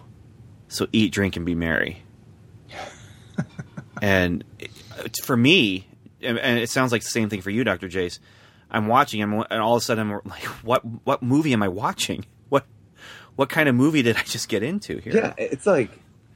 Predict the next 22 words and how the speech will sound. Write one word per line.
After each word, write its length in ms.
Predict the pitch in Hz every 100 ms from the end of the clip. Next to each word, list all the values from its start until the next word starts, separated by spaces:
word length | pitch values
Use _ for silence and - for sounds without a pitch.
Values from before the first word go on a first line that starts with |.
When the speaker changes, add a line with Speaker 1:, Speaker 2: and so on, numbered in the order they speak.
| - - - - - - _ _ -
Speaker 2:
I 40 | 127
mean, 160 | 151
it's 140 | 143 175
like 180 | 233
they 80 | -
forgot 800 | 131 92 80 - 95 127 95 80 - - - - - - - - _ - - - - - -
how 180 | 107
to 80 | 92
write. 360 | 85 85 139 107
I 20 |
mean, 160 | 101 92
'cause 240 | 101 90 - - - -
when 140 | 110
you, 80 | 113
people 280 | - 185 107
do 300 | 71 104 127
that, 300 | 90 78 92
you 100 | 104
don't 180 | 127
empathize 520 | - 123 113 87 78 -
for 120 | 69
them. 320 | 69 64 60